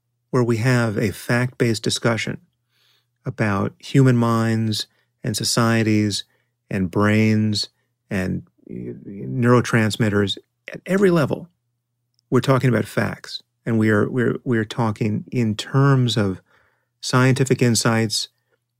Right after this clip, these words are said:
and lack thereof, right? We're talking about our own ignorance, right? And things we could know that could make a difference immediately, right? So would it be good to find a vaccine for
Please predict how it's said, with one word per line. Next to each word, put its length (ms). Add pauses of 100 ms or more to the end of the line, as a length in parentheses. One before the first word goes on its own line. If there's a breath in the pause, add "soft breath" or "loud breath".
(100)
and 240
lack 280
thereof, 640 (180)
right? 320
We're 80
talking 300
about 260
our 100
own 140
ignorance, 600
right? 160
And 160
things 260
we 100
could 320
know 340
that 140
could 160
make 320 (500 soft breath)
a 60
difference 440
immediately, 600
right? 180
So 200
would 180
it 60
be 80
good 380
to 80
find 400
a 120
vaccine 680
for 300